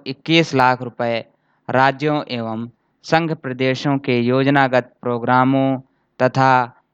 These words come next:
इकतीस हजार पाँच सौ बहत्तर दशमलव एक सात लाख रुपए गैर योजनागत प्रोग्रामों के लिए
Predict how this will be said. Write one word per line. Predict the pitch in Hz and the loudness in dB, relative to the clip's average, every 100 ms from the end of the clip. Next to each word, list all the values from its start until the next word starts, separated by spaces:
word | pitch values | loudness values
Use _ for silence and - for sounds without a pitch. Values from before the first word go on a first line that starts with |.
| - | -12
इकतीस | 139 156 151 - 170 170 | -2 -2 -2 -4 -4 -4
हजार | 143 139 135 127 | -2 2 2 0
पाँच | - 131 127 127 | -4 -4 -4 -6
सौ | 131 120 | -8 -6
बहत्तर | 113 135 - 165 160 | -6 -6 0 2 2
दशमलव | 131 120 113 110 110 110 _ _ _ - | -2 -6 -8 -8 -10 -14 _ _ _ -2
एक | 143 165 170 | 2 4 2
सात | - 135 127 127 | 0 0 0 0
लाख | 123 120 120 123 | 0 2 2 -2
रुपए | 113 123 120 120 117 _ _ _ - | -6 -2 0 0 -6 _ _ _ -10
गैर | 117 143 147 143 | 2 4 4 4
योजनागत | 139 151 165 185 175 143 131 - | 0 -2 -2 0 2 2 0 0
प्रोग्रामों | 127 123 123 123 131 131 | -4 -2 2 2 2 -2
के | 127 120 | -2 -4
लिए | 113 117 117 | -2 -2 -4